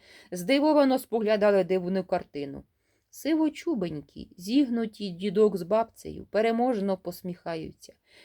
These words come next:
кидають бружливі погляди на поліціянтів, що підштовхують до машини Іоланту, яка вросла ногами в клумбу перед будинком та реве на всю вулицю,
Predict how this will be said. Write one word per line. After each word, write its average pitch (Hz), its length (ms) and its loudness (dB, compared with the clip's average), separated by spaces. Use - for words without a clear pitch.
кидають 226 500 6
бружливі 233 560 0
погляди 220 640 0
на 196 340 0
поліціянтів, 190 1700 0
що 220 220 0
підштовхують 233 880 2
до 202 120 4
машини 196 680 0
Іоланту, 185 800 4
яка 151 360 -4
вросла 151 440 -4
ногами 170 420 0
в - 120 -16
клумбу 247 760 4
перед 190 360 6
будинком 185 800 4
та 214 160 8
реве 233 340 6
на 175 120 2
всю 151 280 -12
вулицю, 190 600 -4